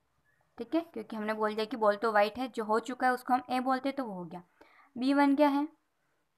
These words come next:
कि ball is taken from bag one, ठीक है। और बी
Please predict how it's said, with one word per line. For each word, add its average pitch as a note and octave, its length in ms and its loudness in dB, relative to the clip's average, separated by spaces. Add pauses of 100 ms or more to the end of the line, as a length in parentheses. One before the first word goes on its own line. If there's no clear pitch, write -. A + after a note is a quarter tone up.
कि A#3+ 100 -12
ball A3+ 340 0
is D#4 180 2 (1800)
taken B3 380 0 (1500)
from A#3+ 340 0 (760)
bag A3 320 -2
one, F3+ 200 -2 (400)
ठीक A3 200 -8
है। D4+ 80 0 (680)
और F#3 240 0
बी G#3+ 200 -6